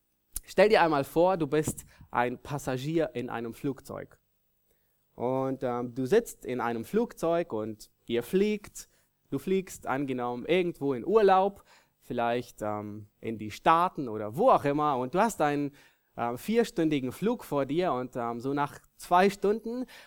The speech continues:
ähm, ertönt die, ähm, Stimme des, ähm, Piloten in den Lautsprechern und er sagt, ähm, äh, „Werte Passagiere,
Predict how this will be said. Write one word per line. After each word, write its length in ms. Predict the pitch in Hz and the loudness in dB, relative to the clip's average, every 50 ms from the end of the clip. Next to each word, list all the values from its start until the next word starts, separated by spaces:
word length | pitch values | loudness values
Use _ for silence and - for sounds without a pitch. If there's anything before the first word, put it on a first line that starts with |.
| _ _ | _ _
ähm, 300 | - 131 139 143 147 139 | 2 4 4 4 4 4
ertönt 680 | - 139 143 - - - 240 262 262 262 254 - - - | 2 2 2 2 2 4 4 6 4 2 0 -4 -6 -6
die, 260 | 170 165 165 160 151 - - - - - _ - | -2 0 0 0 -2 -4 -14 -16 -16 -18 _ -4
ähm, 200 | 123 139 147 151 | -4 -2 -2 -2
Stimme 580 | 143 - - - 254 262 247 240 233 233 233 226 - | -4 -4 2 2 2 4 6 6 4 4 2 0 -6
des, 380 | - - 143 143 143 143 143 - | -2 0 0 0 0 -2 -4 -2
ähm, 200 | 143 135 131 131 | -2 -2 -2 -4
Piloten 840 | - - 160 156 151 185 220 247 269 277 277 - 202 208 208 202 | -2 2 4 6 8 8 8 8 8 6 4 2 -2 -2 0 0
in 200 | 170 143 147 147 | 0 0 0 0
den 200 | 143 143 143 139 | 2 0 0 2
Lautsprechern 920 | 139 151 160 190 214 208 - - - 143 147 156 160 - 190 185 190 185 | 6 6 6 6 4 2 -2 -8 -2 0 2 2 2 2 0 2 2 2
und 180 | 160 160 160 160 | 0 0 0 2
er 160 | 156 151 151 | 2 0 2
sagt, 400 | 135 156 151 151 156 151 - - | 4 4 4 4 4 0 -2 -4
ähm, 240 | 139 131 131 131 123 - _ - - - - _ _ _ | -4 -4 -4 -6 -8 -12 _ -20 -20 -20 -20 _ _ _
äh, 220 | - 151 143 135 120 | 0 0 0 0 4
„Werte 340 | 131 196 233 277 285 285 233 | 6 8 8 8 6 4 -2
Passagiere, 960 | - - 175 180 156 180 170 165 151 165 226 254 262 233 185 185 214 233 233 | -2 0 -2 2 4 4 4 4 4 4 4 6 6 6 6 6 4 4 2